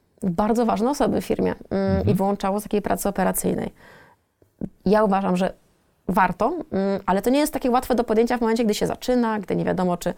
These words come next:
Speaker 1: ta kultura może spowoduje jakieś spięcia w zespole, może ktoś odejdzie, e,
Speaker 2: A czy
Speaker 1: może
Speaker 2: ktoś
Speaker 1: się
Speaker 2: odszedł?
Speaker 1: Nie, nie, nie, nie. Z po-,
Speaker 2: Mhm.
Speaker 1: z po-, z punktu widzenia kultury nie.
Speaker 2: Okej.
Speaker 1: Ale kilka osób, y, określiła mianem wymagającej, y, i faktycznie zmieniającej firmę, mm, w stronę takiej, mm,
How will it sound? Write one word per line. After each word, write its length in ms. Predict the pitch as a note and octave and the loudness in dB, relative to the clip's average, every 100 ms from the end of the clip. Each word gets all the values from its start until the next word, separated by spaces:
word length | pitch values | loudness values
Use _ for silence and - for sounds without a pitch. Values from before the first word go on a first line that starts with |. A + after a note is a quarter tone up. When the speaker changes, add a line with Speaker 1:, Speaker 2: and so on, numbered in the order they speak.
| - - | -10 -6
Speaker 1:
ta 100 | F#3 | -2
kultura 340 | F#3 E3+ F3+ | 0 0 0
może 140 | E3 E3 | 0 0
spowoduje 360 | E3+ E3+ D#3+ | -2 -2 -4
jakieś 200 | - E3+ - | -4 -6 -6
spięcia 440 | - F#3+ A3 C4 | -2 -2 0 -2
w 40 | |
zespole, 440 | B3 A#3 - G#3 G3 | -2 -4 -2 -2 0
może 180 | F3+ E3+ | -2 -2
ktoś 160 | D#3+ | -2
odejdzie, 520 | - F3+ F#3+ G#3+ A3+ A3+ - - - - | -2 0 0 0 -2 -4 -18 -20 -20 -4
e, 500 | F3 F3+ F3+ F3+ F3+ - G#3+ | -2 0 2 2 0 -2 -4
Speaker 2:
A 40 | G#3+ | 0
czy 100 | F3+ | 0
Speaker 1:
może 140 | F3+ | 0
Speaker 2:
ktoś 120 | - | -2
Speaker 1:
się 60 | G#3 | -4
Speaker 2:
odszedł? 280 | - - F#3 _ _ | -2 -6 -8 _ _
Speaker 1:
Nie, 260 | F#3+ F3 F3 | -2 0 0
nie, 120 | F#3 | 0
nie, 140 | F3+ F3+ | 0 -2
nie. 100 | - | -4
Z 60 | |
po-, 80 | A2+ | -2
Speaker 2:
Mhm. 200 | F#2+ C#3 | 0 0
Speaker 1:
z 40 | |
po-, 160 | D#3+ A3+ | 2 2
z 60 | - | 2
punktu 220 | B3 A3+ | -2 -2
widzenia 260 | A#3 A#3+ | 0 0
kultury 400 | A#3 A3+ B3 B3+ | 0 0 0 2
nie. 180 | A#3 - - _ - - | 0 -2 -12 _ -20 -8
Speaker 2:
Okej. 260 | G2 - G#2 | -6 -4 -2
Speaker 1:
Ale 180 | G3+ A3 | 2 2
kilka 280 | B3 C4 A3+ | 2 2 2
osób, 300 | A#3 B3+ - | 2 -2 -2
y, 40 | - A3+ A3+ | 2 2 2
określiła 400 | A3+ A3+ A3 A#3+ | -2 -4 -2 0
mianem 260 | A3+ A3+ G#3+ | 2 2 0
wymagającej, 760 | G#3+ G#3+ F#3+ F#3 F3 E3+ - F3+ _ _ _ _ _ _ F#3 | 0 0 0 0 0 -2 -6 -8 _ _ _ _ _ _ -4
y, 100 | F#3 - | -2 -2
i 60 | |
faktycznie 460 | - - - - G3+ | -4 -2 -6 0 0
zmieniającej 540 | G3 G3 F#3+ F#3+ F#3 | 2 2 0 0 -2
firmę, 320 | - F#3+ F3+ C4 E4+ - - - | -2 -2 0 -2 -4 -16 -20 -6
mm, 240 | G3 G3+ A3+ | -2 -2 -4
w 40 | |
stronę 260 | - A3+ B3 | 0 0 2
takiej, 200 | A#3+ A3+ | 0 0
mm, 680 | A3 - - - G#3+ G#3 | 0 -8 -4 0 2 0